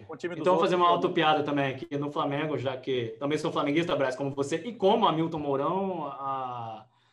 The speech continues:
Speaker 2: essa eliminação de ontem prova que o novo normal, em se tratando de Flamengo, é o velho normal. Ou seja, dois mil e dezenove é que foi o ano atípico, né? Diferentemente da pandemia, em termos futebolísticos, dois mil e dezenove é que foi o ano maluco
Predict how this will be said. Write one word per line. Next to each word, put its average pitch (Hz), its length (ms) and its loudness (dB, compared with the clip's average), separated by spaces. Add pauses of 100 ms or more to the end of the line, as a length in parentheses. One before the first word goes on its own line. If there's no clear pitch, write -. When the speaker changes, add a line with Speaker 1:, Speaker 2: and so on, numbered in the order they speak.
(220)
Speaker 2:
essa 117 180 -8
eliminação 143 500 -4
de 139 80 -6
ontem 156 320 -2
prova 160 320 2
que 190 460 4
o 175 80 -2
novo 180 260 0
normal, 160 680 2 (180)
em 147 80 -10
se 143 80 -12
tratando 151 400 -4
de 143 80 -8
Flamengo, 156 460 -4
é 208 60 4
o 208 60 4
velho 196 180 4
normal. 135 340 0
Ou 131 80 -2
seja, 165 580 -2
dois 147 180 -2
mil 170 100 0
e - 20 -2
dezenove 170 400 4
é 202 40 4
que 190 120 -6
foi 165 220 -2
o 151 100 -2
ano 143 460 0 (360)
atípico, 180 560 -2
né? 190 280 -2
Diferentemente 160 500 -4
da 156 80 -4
pandemia, 160 580 -4 (360)
em 208 120 -6
termos 170 300 -2
futebolísticos, 170 640 -4
dois 175 180 -2
mil 170 120 -4
e - 20 -6
dezenove 165 540 -2
é 139 80 -8
que - 100 -14
foi 147 240 -4
o 135 100 -2
ano 135 440 -6
maluco 160 500 0